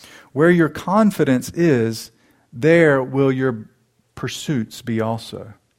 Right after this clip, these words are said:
Wherever your confidence is, your pursuits will be there too. You're driving at what you hope in, what you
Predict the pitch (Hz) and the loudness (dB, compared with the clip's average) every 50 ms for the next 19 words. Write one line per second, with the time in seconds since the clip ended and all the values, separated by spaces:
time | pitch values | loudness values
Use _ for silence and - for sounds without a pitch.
0 | _ _ _ _ _ _ _ _ _ _ - 135 143 160 175 196 214 202 196 170 | _ _ _ _ _ _ _ _ _ _ -4 2 2 4 4 4 4 4 4 2
1 | - - 175 170 190 196 185 - 143 123 117 113 - - 120 113 113 117 113 - | 2 0 2 2 2 2 2 0 -2 -2 -2 -4 -6 -6 -4 -4 -4 -4 -6 -10
2 | - _ _ _ _ _ _ _ _ _ _ _ _ _ _ - 127 135 135 135 | -16 _ _ _ _ _ _ _ _ _ _ _ _ _ _ -2 0 0 0 2
3 | - 156 143 - - - 214 202 175 - - 151 143 135 123 135 131 123 127 123 | -2 -4 -4 -4 0 2 2 2 2 0 -4 -4 -2 -2 0 0 0 2 2 0
4 | 123 123 - - 180 160 107 98 - - - _ _ _ _ - 131 127 113 107 | 0 -2 -2 -4 -4 -2 -2 -4 -8 -14 -20 _ _ _ _ -6 -6 -6 -6 -6
5 | 123 135 151 160 175 196 190 180 156 143 135 127 127 123 120 120 120 131 - 135 | -4 0 2 4 6 6 6 6 6 4 0 0 -2 -2 -4 -4 -4 -4 -6 -2
6 | 127 147 143 143 - - - 151 139 135 131 - _ _ - 165 156 143 - - | 0 0 0 0 -4 -8 -8 -6 -6 -6 -8 -12 _ _ -2 0 0 -2 -4 -10
7 | - - 170 185 170 135 123 117 117 127 139 - - 147 147 143 131 127 123 | -8 -4 -2 0 2 2 2 0 0 -2 -4 -6 -4 -4 -2 -2 -2 -2 -4